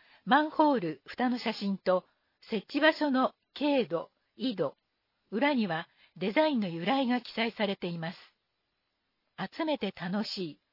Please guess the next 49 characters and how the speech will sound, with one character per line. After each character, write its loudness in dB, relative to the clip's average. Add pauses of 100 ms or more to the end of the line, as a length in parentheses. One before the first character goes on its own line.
(140)
見 -2
て 2
楽 -4
し -10
い、 -6 (420)
探 -2
し -16
て 0
楽 0
し -10
い -6 (280)
マ 2
ン 2
ホ 2
ー 6
ル 0
カ 4
ー 2
ド 2
を -2 (420)
皆 2
さ 2
ん 0
も -4
収 -2
集 -4
し -8
て 0
み -2
て -4
は -4 (300)
い -12
か 2
が 0
で -2
し -8
ょ -6
う -10
か。 -10 (1300)
配 2
布 -4
場 -2
所、 -2 (400)
配 -6
布 -6
時 -6
間。 -10 (920)
平 2
日、 -4